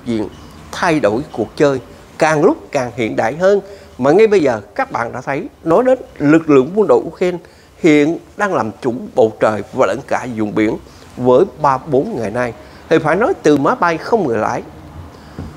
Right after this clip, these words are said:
và xuồng cảm tử của Ukraine đang lượn tới lượn lui ở cách từ năm trăm cây số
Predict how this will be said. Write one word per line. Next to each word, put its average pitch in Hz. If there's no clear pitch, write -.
và 139
xuồng 127
cảm 107
tử 110
của -
Ukraine 127
đang 156
lượn 127
tới 160
lượn 123
lui 156
ở -
cách -
từ 139
năm 196
trăm 180
cây 175
số 190